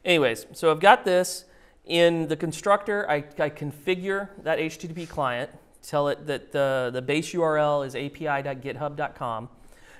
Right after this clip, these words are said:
and then I have an activate method. This is part of Aurelia's router lifecycle, okay? If you have certain lifecycle methods on your view model, Aurelia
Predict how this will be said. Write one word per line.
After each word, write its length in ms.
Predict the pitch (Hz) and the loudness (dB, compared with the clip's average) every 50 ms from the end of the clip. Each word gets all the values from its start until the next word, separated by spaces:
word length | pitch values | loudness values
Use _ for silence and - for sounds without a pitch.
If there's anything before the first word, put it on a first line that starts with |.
| - | -8
and 80 | - - | -2 0
then 80 | 202 | 2
I 60 | 226 233 | 2 4
have 220 | 208 226 214 202 | 4 4 4 4
an 80 | 180 151 - | 2 -2 0
activate 540 | 151 156 165 160 - 175 147 135 123 - - | -2 -2 -2 -4 -6 -6 -6 -4 -6 -6 -8
method. 360 | 120 110 110 - - 95 80 - - _ _ _ - _ _ | -10 -12 -12 -12 -14 -18 -18 -18 -20 _ _ _ -20 _ _
This 160 | - 180 196 | -4 -4 -4
is 100 | - 254 | -4 -10
part 220 | - - 240 233 220 | -4 0 0 2 2
of 80 | 196 | 0
Aurelia's 460 | 190 165 170 165 165 156 156 139 127 127 | 0 2 2 4 4 2 0 -2 -4 -4
router 540 | 117 127 123 131 135 131 127 110 107 - - - _ - - | -2 0 2 2 2 2 -2 -6 -8 -12 -18 -20 _ -20 -10
lifecycle, 760 | 139 143 131 127 127 - - - 110 95 - - - - - _ _ - | -2 -2 -2 -2 -2 -8 -10 -10 -10 -10 -12 -16 -18 -18 -20 _ _ -16
okay? 380 | 135 123 - 143 139 143 143 143 - - - - _ _ _ | -16 -12 -8 -6 -6 -6 -6 -8 -14 -20 -20 -20 _ _ _
If 260 | - 175 214 202 208 208 | -4 -4 -4 -4 -4 -8
you 160 | 208 208 196 | -6 -4 -4
have 580 | - - 170 165 165 175 185 196 202 208 196 - - - _ _ _ _ _ _ _ _ _ _ _ _ _ _ _ _ _ | -4 2 4 4 6 6 6 4 2 0 -4 -12 -18 -20 _ _ _ _ _ _ _ _ _ _ _ _ _ _ _ _ _
certain 580 | - - - 185 180 - 180 170 170 165 165 - _ - | -18 -6 -4 -4 -4 -2 -4 -6 -6 -8 -10 -12 _ -12
lifecycle 600 | - 147 151 160 170 165 - 180 160 156 - 156 | -4 0 0 0 0 0 -2 -2 -2 -2 -2 -6
methods 380 | 147 147 151 151 - 156 165 - | -4 -4 -6 -6 -8 -10 -10 -10
on 280 | - 117 131 143 151 | -8 -8 -8 -6 -6
your 120 | 156 156 147 | -8 -8 -10
view 220 | 131 139 139 143 | -8 -8 -10 -8
model, 420 | 156 160 160 170 185 185 185 185 - - _ _ _ _ _ - | -6 -6 -6 -6 -6 -6 -8 -10 -16 -20 _ _ _ _ _ -4
Aurelia 600 | 143 143 147 151 143 143 147 147 143 135 135 | 0 2 2 2 2 0 0 0 -2 -2 -6